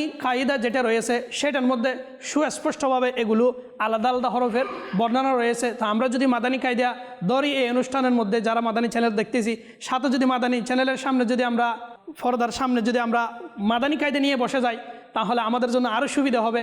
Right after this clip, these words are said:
হরফগুলো আলাদা আলাদা বুঝতে পারবো। তো আমরা জানতে পারলাম হামজা উচ্চারণ করার জন্য চারটি হরফ প্রয়োজন হয়,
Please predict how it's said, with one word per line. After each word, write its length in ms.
হরফগুলো 440
আলাদা 260
আলাদা 180
বুঝতে 240
পারবো। 220
তো 100
আমরা 180
জানতে 240
পারলাম 300
হামজা 480
উচ্চারণ 380
করার 260
জন্য 200
চারটি 320
হরফ 280
প্রয়োজন 400
হয়, 200